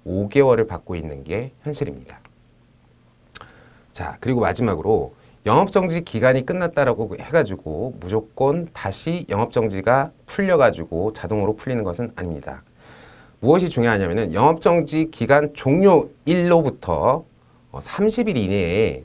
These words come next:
등록 기준이 미달됐던 부분을 보완을 했다는 것을 다 소명을 해가지고 삼십 일 이내에 제출을 해야 영업정지를 풀어줍니다.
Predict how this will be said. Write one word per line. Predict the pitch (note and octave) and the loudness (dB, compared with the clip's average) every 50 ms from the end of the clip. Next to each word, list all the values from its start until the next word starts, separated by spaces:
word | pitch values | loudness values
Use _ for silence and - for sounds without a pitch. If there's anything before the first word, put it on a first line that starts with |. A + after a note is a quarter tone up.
| - - | -12 -6
등록 | - A#2+ C3+ D#3+ D#3+ - | 0 2 2 2 2 2
기준이 | D#3+ D#3 C3 C#3+ C#3 C#3 A#2+ | -4 -4 0 0 0 0 0
미달됐던 | F2 F2+ G2 G2+ B2+ B2 G#2 G#2 - - G2 F#2 F2+ | -2 -2 0 2 2 2 2 0 -2 -2 -4 -6 -6
부분을 | E2 D2+ - D#2 D2 F2 A2+ A2+ - | -6 -8 -10 -8 -4 -4 -4 -4 -6
보완을 | - - G#2 G2+ G#2 G2+ G2+ G2+ | -6 -2 0 0 2 2 0 -2
했다는 | B2+ - - - A#2 G2+ F2+ | -4 -6 -2 -2 -2 -2 -2
것을 | E2 D2+ D2+ - G#2+ A2+ B2 C#3 C#3+ - _ _ _ _ _ - | -6 -6 -6 -4 -2 -2 -2 -2 -4 -10 _ _ _ _ _ -18
다 | - - F#2+ F#2+ G#2+ | -10 -4 -2 -2 -2
소명을 | - - E3+ F3+ F3+ E3+ D#3+ D3+ C#3+ | -2 -4 -4 -2 -2 0 -2 0 0
해가지고 | D#3+ D3 C3+ A2+ A2+ A2 G#2+ A#2+ A#2+ C3 D3 | -2 -2 -2 -2 -4 -6 -6 -6 -6 -6 -8
삼십 | - - - F#3 E3 F#3+ E3+ | -10 -10 -10 -8 -8 -6 -6
일 | D#3 B2+ | -4 -4
이내에 | F#2+ E2 F2+ A#2 B2 | -2 0 0 0 -2
제출을 | B2 - - A2 - - - - C#3 B2 | -2 -4 -8 -8 -8 -6 -4 -2 -2 0
해야 | G#2+ E2+ D2 C#2+ E2 G#2+ C#3 - - - - _ _ _ - | 0 -2 -2 -4 -4 -6 -6 -8 -12 -20 -20 _ _ _ -6
영업정지를 | F#2 G#2 A2 - - G#2+ F#2+ E2+ F2 F2+ A2+ A#2 A2+ - - | -4 -4 -4 -4 -4 -6 -6 -4 -2 -2 -2 -4 -4 -10 -14
풀어줍니다. | - - F3+ E3+ D3 F2 D#2+ B1+ B1+ - - - - | -8 -4 -2 -2 -2 -2 -6 -12 -14 -16 -18 -20 -20